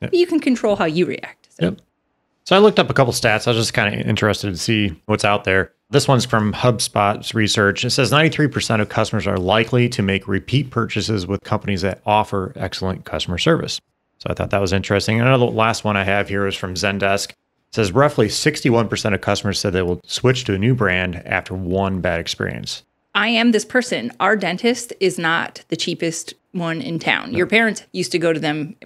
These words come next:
Speaker 2: and switched away.
Speaker 1: Mm-hmm.
Speaker 2: I continue to stay there because we get in quickly.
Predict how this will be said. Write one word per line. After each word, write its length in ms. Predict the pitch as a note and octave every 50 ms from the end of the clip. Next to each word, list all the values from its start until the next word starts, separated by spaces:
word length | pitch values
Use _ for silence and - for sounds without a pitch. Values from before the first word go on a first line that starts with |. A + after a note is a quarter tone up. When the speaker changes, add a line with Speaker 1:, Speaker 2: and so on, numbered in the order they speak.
| E3
Speaker 2:
and 160 | D#3+ D3 D#3+ -
switched 320 | - - F3+ E3+ - -
away. 460 | E3 D#3 D#3+ E3 - - - D3+ - _ _ _ -
Speaker 1:
Mm-hmm. 240 | F2 F2 F#2 F#2 G2+ - _ _ -
Speaker 2:
I 360 | F3 E3+ F#3 G3+ G3+ G#3+ A3+ -
continue 400 | A#3 G3+ - - C#4 C#4 B3+ G#3+
to 80 | F#3 F#3
stay 240 | - - B3+ C4
there 240 | A#3+ A#3+ G#3+ G3 F#3+
because 520 | F3+ F#3 - - G3+ F#3 F3 E3+ E3 C#3 - - _ _ _ _ _
we 220 | F3 E3 F3+ F#3+ F3+
get 120 | D#3 F3 -
in 300 | - F3+ F3+ E3+ E3+ -
quickly. 500 | - - F3 - G3+ G#3+ B3+ C4+ -